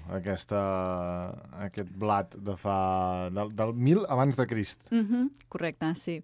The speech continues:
Speaker 2: Doncs, eh, ens ha permès saber algunes coses sobre la domesticació i la dispersió del blat. Eh, una de la, fins ara el que havien fet els arqueobotànics era mirar uns trets morfològics de les llavors,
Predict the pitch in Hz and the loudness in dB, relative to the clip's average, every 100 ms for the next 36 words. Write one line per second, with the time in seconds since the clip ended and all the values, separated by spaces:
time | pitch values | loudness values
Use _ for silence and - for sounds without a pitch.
0 | - - - - - 190 202 202 196 196 | -12 -20 -20 -20 -14 0 4 4 2 -2
1 | - - - _ _ - 190 180 175 170 | -4 -8 -10 _ _ -4 -2 0 -2 -4
2 | 170 165 170 - 185 180 170 185 220 220 | -6 -8 -6 0 2 2 2 4 6 4
3 | 214 202 196 185 196 190 196 180 165 180 | 4 4 4 4 0 0 0 0 -2 -4
4 | 160 156 151 151 147 - 147 147 - 185 | -4 -4 -4 -6 -8 -8 -10 -10 -6 2
5 | 185 170 151 - 165 156 151 - 156 - | 4 2 0 -6 -4 -4 -6 -8 -10 -8
6 | 160 156 147 180 196 - - - _ 170 | -6 -4 0 2 2 0 -8 -20 _ -8
7 | 156 151 143 - - 170 165 160 160 151 | -6 -6 -8 -10 -10 -8 -4 -4 -4 -8
8 | - _ _ - - _ 190 180 175 175 | -12 _ _ -20 -20 _ -4 0 4 4
9 | 190 196 185 180 175 190 180 180 180 160 | 4 2 0 0 -2 -2 -2 -2 -2 -2
10 | 165 175 180 214 277 180 170 165 160 - | 0 0 0 -2 -2 -2 0 0 -4 -4
11 | 170 165 170 185 - 185 196 190 - 185 | -4 0 0 0 0 0 2 0 4 6
12 | 185 180 - 175 170 170 165 185 220 254 | 6 2 -4 -2 -2 0 0 2 0 -2
13 | - | -8